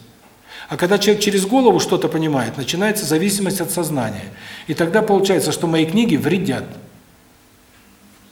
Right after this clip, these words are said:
И на-, включается программа самоуничтожения. Вот она и даёт насморк и чихание. Поэтому нужно чётко понять, что все мысли должны превратиться в чувства.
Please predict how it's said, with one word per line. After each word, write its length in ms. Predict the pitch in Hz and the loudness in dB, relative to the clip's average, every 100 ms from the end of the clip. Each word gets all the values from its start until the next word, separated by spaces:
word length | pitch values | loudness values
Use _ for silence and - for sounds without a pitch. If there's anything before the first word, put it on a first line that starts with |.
| - _ _ - | -20 _ _ -10
И 80 | 151 | -4
на-, 140 | 165 | -4
включается 560 | - 180 180 262 - 180 | 0 0 6 6 6 4
программа 400 | 160 151 190 226 | 2 4 4 4
самоуничтожения. 680 | 220 208 - 190 160 131 | 2 0 0 2 2 2
Вот 140 | 139 151 | 0 0
она 180 | 185 190 | 2 2
и 60 | |
даёт 320 | 190 185 - | 4 4 2
насморк 400 | 185 180 180 156 | 0 0 -2 -6
и 60 | 151 | -6
чихание. 460 | 156 - 85 87 87 - - _ _ _ _ _ _ - - - | -6 -8 -12 -14 -18 -20 -20 _ _ _ _ _ _ -20 -16 -4
Поэтому 280 | 170 156 | -2 0
нужно 240 | 175 202 220 | 2 4 4
чётко 320 | 247 233 180 | 4 2 0
понять, 320 | 170 151 117 | -2 -2 -2
что 160 | - 143 | -4 -4
все 180 | - 180 | 0 2
мысли 320 | 214 240 214 | 2 2 2
должны 280 | 160 143 190 | 0 0 0
превратиться 520 | 180 160 - 175 170 | 0 0 0 -2 -2
в 60 | |
чувства. 360 | - 120 - | -4 -6 -8